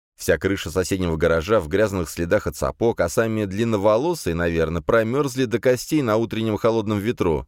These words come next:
Было самое начало весны. Это были длинноволосые, чьи сапоги и вся одежда изобличали тот нелегкий труд, которым они занимались, но все-таки они были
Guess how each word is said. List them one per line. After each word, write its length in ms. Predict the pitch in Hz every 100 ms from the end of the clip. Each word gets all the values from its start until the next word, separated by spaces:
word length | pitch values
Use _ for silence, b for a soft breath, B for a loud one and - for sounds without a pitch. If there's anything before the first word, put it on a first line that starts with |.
| _
Было 380 | - 82 143 143
самое 320 | 131 107 104
начало 320 | 92 80 82 73
весны. 520 | 71 - 65 53 - _ _ _ _ -
Это 180 | 80 76
были 220 | 85 82
длинноволосые, 840 | 73 82 85 78 76 104 113 82 67
чьи 220 | - 98
сапоги 460 | - 87 92 104
и 40 | 107
вся 200 | - 92
одежда 460 | 90 113 110 92
изобличали 1000 | 95 104 92 95 95 90 - 117 117 104 90
тот 220 | 123 120
нелегкий 480 | 113 113 120 - 123
труд, 280 | - 151 139
которым 400 | 104 92 117 101
они 200 | 98 110
занимались, 680 | 92 95 87 101 110 82 -
но 160 | 107
все-таки 340 | 101 139 135 131
они 220 | 117 117
были 440 | 107 120 117 117